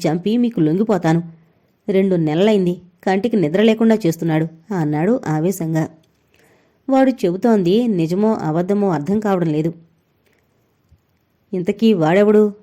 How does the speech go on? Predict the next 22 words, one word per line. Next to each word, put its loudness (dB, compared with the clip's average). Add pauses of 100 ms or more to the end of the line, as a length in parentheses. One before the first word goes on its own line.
(160)
నిజంగా 0
వాళ్ళని 2
నువ్వు 0
చంపలేదా? 0 (240)
అయితే 0
వాళ్ళని 0
చంపే 0
అవసరం -2
ఇంకెవరికుంది -2
చెప్పు." -2 (1300)
"సార్, 2 (320)
మీరు 2
నా 2
మాటలు -2
నమ్మడం 0
లేదు. -2 (300)
నేను 0 (100)
ఆ -2
నిధిని 0
దాచిన -2
మాట -2
నిజమే, 0